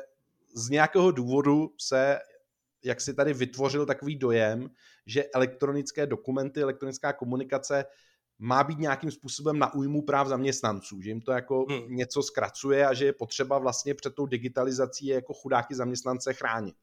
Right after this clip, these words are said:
Speaker 1: Mně to přijde absurdní, já si myslím, že toto je zcela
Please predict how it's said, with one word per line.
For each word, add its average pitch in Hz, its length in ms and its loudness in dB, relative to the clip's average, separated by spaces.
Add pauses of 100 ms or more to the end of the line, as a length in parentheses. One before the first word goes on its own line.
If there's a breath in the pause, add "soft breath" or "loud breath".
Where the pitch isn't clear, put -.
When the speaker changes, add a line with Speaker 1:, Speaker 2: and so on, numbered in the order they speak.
(500 soft breath)
Speaker 1:
Mně 120 100 0
to 147 120 2
přijde 175 240 2
absurdní, 127 800 -4 (360 soft breath)
já 107 120 -2
si 127 100 -6
myslím, 135 280 -4
že 147 100 0
toto 139 400 -2
je 143 140 4
zcela 139 760 -2